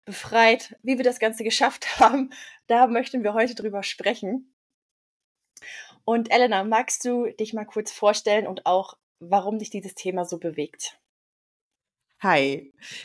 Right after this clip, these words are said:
Speaker 2: Ich bin erstmal froh, dass wir das machen, Jutti. Also, ich meine,
Speaker 1: Oh,
Speaker 2: unsere La-,
Speaker 1: cool.
Speaker 2: uns verbindet ja diese, mittlerweile, wie lange kennen wir uns? Wie viele Jahre? Wir haben auch schon einen Podcast
Speaker 1: Jahrzehnt.
Speaker 2: aufgenommen. Jahrzehnte.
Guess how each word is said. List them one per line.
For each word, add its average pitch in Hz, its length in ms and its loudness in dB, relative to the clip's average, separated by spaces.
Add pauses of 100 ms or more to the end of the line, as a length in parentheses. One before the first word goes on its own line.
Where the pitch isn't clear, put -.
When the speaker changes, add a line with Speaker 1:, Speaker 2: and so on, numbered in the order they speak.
(140)
Speaker 2:
Ich 220 100 -8
bin 262 80 0
erstmal 262 220 0
froh, 254 220 -4
dass 302 180 0
wir 233 80 -8
das 240 140 -6
machen, 262 260 0
Jutti. 165 600 -4
Also, 202 320 -4
ich 208 140 -10
meine, 220 240 2
Speaker 1:
Oh, 214 40 -4
Speaker 2:
unsere 226 200 -2
La-, 214 160 4
Speaker 1:
cool. 226 60 -4
Speaker 2:
uns - 260 -6
verbindet 220 380 -2
ja 220 100 -2
diese, 185 480 -4 (340)
mittlerweile, 175 600 -2
wie 180 40 -6
lange 196 220 2
kennen 175 300 -4
wir 151 100 -12
uns? 151 340 -10
Wie 175 80 -6
viele 170 200 -6
Jahre? 156 340 -6
Wir 175 80 -4
haben 180 80 -2
auch 185 80 -4
schon 175 320 -4 (180)
einen 190 300 -12
Podcast - 580 -4
Speaker 1:
Jahrzehnt. 196 280 2
Speaker 2:
aufgenommen. 156 320 -10 (440)
Jahrzehnte. 165 500 -14